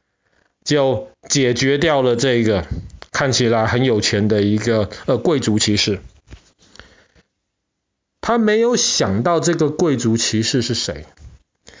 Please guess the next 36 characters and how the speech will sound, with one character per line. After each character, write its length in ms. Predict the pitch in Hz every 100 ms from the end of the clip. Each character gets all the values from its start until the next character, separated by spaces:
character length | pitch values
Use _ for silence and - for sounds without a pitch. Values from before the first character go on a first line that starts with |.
| - -
原 240 | 170 214
来 160 | 196 180
这 140 | 208
个 140 | 190 175
贵 220 | 208 180
族 220 | 147 143
骑 260 | - - 135
士 280 | - 160 135
是 180 | 170
当 400 | 151 - 180 190
时 560 | 180 - 120 113 113 117 - - - -
奥 140 | 180
国 340 | - 120 123 165
王， 400 | 143 98 95 - - - - - -
也 160 | 131 127
是 180 | 180 160
神 240 | - 147
圣 240 | 147 160
罗 140 | 143 143
马 180 | 131 113
帝 220 | 147 131
国 200 | 120 117
帝 240 | 165 127
的 140 | 117 104
家 380 | - 127 113 117
人。 240 | 101 82 - _ _ _ _ _ _ _ _ - _ _ _ _ _ _ -
当 200 | 190 202
时 180 | 165
的 120 | 170 170
奥 180 | 180 165
匈 240 | 165 165
帝 180 | 160 147
国 240 | 135 127
基 220 | 120 165
本 200 | 143 117
上 300 | 113 147 127